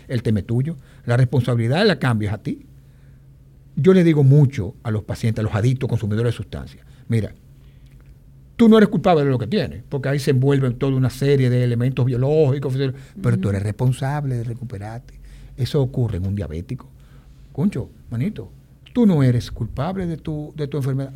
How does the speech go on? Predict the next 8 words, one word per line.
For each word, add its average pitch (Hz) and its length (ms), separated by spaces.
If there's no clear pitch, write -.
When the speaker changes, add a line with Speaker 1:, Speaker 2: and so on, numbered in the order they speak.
Speaker 1:
pero 101 220
tú - 100
eres 95 140
responsable 151 1000
realmente 143 800
Speaker 2:
Claro. 156 340
Speaker 1:
de 127 180
mantener 123 440